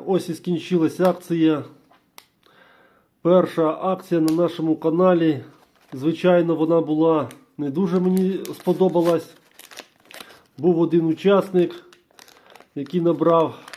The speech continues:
двадцять переглядів. Я так думаю, що половина там, е, моїх було переглядів. Але, думаю, YouTube такого не дозволяє. Так що з двадцятьма переглядами виграв навушники. І навушники їдуть в місто Вишгород.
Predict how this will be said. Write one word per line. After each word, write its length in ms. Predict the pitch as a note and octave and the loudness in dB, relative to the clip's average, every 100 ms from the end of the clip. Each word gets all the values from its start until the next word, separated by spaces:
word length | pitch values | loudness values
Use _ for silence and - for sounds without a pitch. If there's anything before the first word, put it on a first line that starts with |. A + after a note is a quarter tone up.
| - - | -18 -16
двадцять 520 | C3 F3 E3+ D#3+ D3+ | -2 0 0 -2 -4
переглядів. 800 | E3 F#3+ F#3 E3+ D#3 E3 E3 D3+ - - | 0 0 0 0 -2 0 0 -2 -8 -8
Я 200 | D3 D#3 | -4 -2
так 160 | D#3 | -4
думаю, 300 | C#3+ D3 D3 | -4 -4 -6
що 240 | C#3 D3+ D3 | -4 -4 -4
половина 540 | D#3 D#3 D3 D#3 C#3+ | -2 -2 0 -2 -2
там, 300 | C#3 D3+ D#3 | -6 -6 -6
е, 500 | - A2+ A2+ G2 F3+ | -10 -16 -18 -12 -4
моїх 320 | F3 G3 F#3+ | 0 0 -2
було 400 | E3+ F3+ F3+ D#3+ - | -2 -2 -2 -4 -8
переглядів. 640 | - F#3 E3 F3+ D3+ D#3 - - - - - - - _ _ _ _ | -4 -2 0 0 0 0 -2 -14 -20 -20 -20 -20 -20 _ _ _ _
Але, 220 | - E3 | -4 -2
думаю, 280 | C3+ D#3 D#3 | -2 0 0
YouTube 340 | D#3 D#3 D#3 | 0 -2 -6
такого 300 | - - D#3+ | -8 0 2
не 100 | D3+ | 2
дозволяє. 760 | C#3 D3 C3 D#3+ F3 F3+ E3 D3 - - - - | -2 -4 -2 0 2 2 2 -2 -6 -20 -16 -10
Так 140 | D3+ | -8
що 180 | - D#3+ | -4 -2
з 20 | |
двадцятьма 600 | B2+ D#3+ F3+ F#3+ F#3 F#3+ | -2 -2 -2 -4 0 0
переглядами 680 | F3+ F#3+ G#3+ F3+ F3+ F#3 F3 | 2 2 2 0 0 0 0
виграв 360 | E3 G3 F3 | 0 2 2
навушники. 880 | E3 E3+ G3+ F#3+ F3+ E3 E3 D#3 B2 - | 0 -2 -4 -4 -4 -4 -2 -2 -4 -10
І 380 | - F3+ D#3+ D#3+ E3+ | -6 -2 0 -2 -2
навушники 600 | F3 F#3 F#3 - D#3+ D#3+ | -4 -2 -4 -8 -10 -10
їдуть 380 | D#3 F#3+ F3 C#3 | -8 -6 -6 -6
в 220 | B2+ B2+ | -10 -10
місто 400 | D3+ F3+ - E3 | -4 -4 -4 -4
Вишгород. 640 | D#3 F3+ B2+ A#2 A2 G2+ | 0 0 0 -6 -6 -8